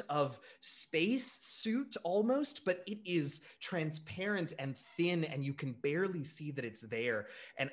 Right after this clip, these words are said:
underneath this suit is this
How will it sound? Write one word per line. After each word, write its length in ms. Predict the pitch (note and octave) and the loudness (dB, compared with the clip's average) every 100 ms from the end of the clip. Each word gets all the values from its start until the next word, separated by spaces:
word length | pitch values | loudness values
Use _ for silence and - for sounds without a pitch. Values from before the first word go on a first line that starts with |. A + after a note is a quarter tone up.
| - | -2
underneath 800 | E3 G#3+ G#3 E3+ C3+ C#3+ B2 - - A#2 | 0 4 4 4 2 -2 -6 -10 -18 -4
this 300 | B2 B2 - | -2 -2 -4
suit 600 | - - C3 A2+ G#2 - - - _ _ | -4 -2 -2 -4 -6 -12 -12 -20 _ _
is 520 | D3+ C3+ C3 A#2+ - - _ _ G#2+ | 2 2 2 -2 -6 -8 _ _ -14
this 520 | A2 G#2 G2+ - - | -8 -8 -6 -6 -6